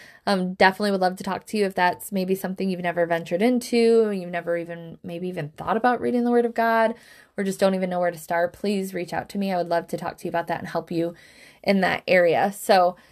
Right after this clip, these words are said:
um, just know that if you are a follower of Christ, that you can hear his voice and that he wants to order your steps. He promises to do that, and that we can just trust him, that his, his plans for us are good,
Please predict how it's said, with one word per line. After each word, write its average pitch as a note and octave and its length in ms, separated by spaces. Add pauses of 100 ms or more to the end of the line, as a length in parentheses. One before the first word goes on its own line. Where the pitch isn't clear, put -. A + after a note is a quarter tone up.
(300)
um, G#3 160
just A3+ 200
know G#3 240
that G3+ 180
if E3+ 120
you G3 100
are F3+ 40
a F3+ 40
follower F#3 260
of F#3 80
Christ, B3+ 340
that - 80
you G#3 100
can F#3+ 140
hear G3 200
his G3 160
voice G#3+ 460
and G3 220
that F#3+ 100
he G3 140
wants F#3 360
to - 100
order G#3+ 180
your G#3+ 160
steps. - 380
He G#3+ 100
promises F#3+ 520
to - 120
do F3 160
that, F#3 340 (440)
and F#3 600
that F#3 340
we F#3+ 120
can G3+ 180
just G3+ 180
trust G3 260
him, - 300 (100)
that F#3 220
his, F3 380 (600)
his G3 300
plans F#3 340
for F#3 120
us F3 140
are E3+ 80
good, F3+ 360